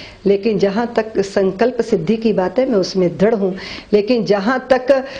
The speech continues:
अपने आप को भी, अपने मान और, अ, अपने प्राणों को भी खोकर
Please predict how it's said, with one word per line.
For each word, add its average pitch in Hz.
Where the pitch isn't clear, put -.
अपने 330
आप 320
को 330
भी, 285
अपने 269
मान 254
और, 247
अ, -
अपने 254
प्राणों 247
को 294
भी 247
खोकर 226